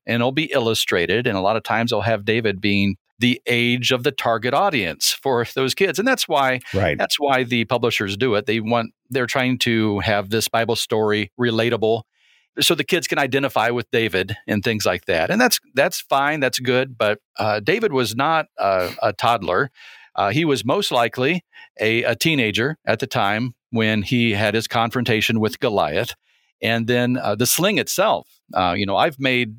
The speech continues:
Speaker 1: slings before to illustrate children's sermons or whatever. These little things that made up shoelaces, little bit of leather, little bit, little, <laughs> little rock in there. And, uh, it was, uh, nothing like that that David was using.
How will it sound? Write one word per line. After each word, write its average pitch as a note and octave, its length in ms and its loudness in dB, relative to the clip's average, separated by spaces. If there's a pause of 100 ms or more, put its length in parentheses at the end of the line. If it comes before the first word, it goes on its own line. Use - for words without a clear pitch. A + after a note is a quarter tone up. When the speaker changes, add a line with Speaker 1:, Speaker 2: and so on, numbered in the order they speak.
(140)
Speaker 1:
slings C3+ 640 0
before A2 600 0
to A#2 300 0
illustrate A2 640 0
children's A2 460 2
sermons G2 340 0
or G2 80 0
whatever. F2+ 460 0 (380)
These C#3+ 300 -2
little C#3 260 2
things C3 340 0
that C3 160 -2
made B2 120 0
up A2+ 140 0 (120)
shoelaces, A#2 920 2 (160)
little A2+ 140 0
bit A#2 160 0
of G#2+ 80 -2
leather, G#2+ 400 0 (400)
little A2+ 240 0
bit, A#2 220 -2 (100)
little, B2 420 0
<laughs> - 80 -20
little C#3+ 220 0
rock B2 340 2
in B2 120 0
there. A2+ 300 0 (460)
And, G#2+ 320 0
uh, G2+ 160 4 (240)
it D3 140 2
was, C#3+ 280 0
uh, A#2+ 200 2
nothing D3 300 0
like C#3 240 0
that F#2 200 0
that G#2 80 -2
David A2 300 0
was F2+ 200 0
using. F2 460 0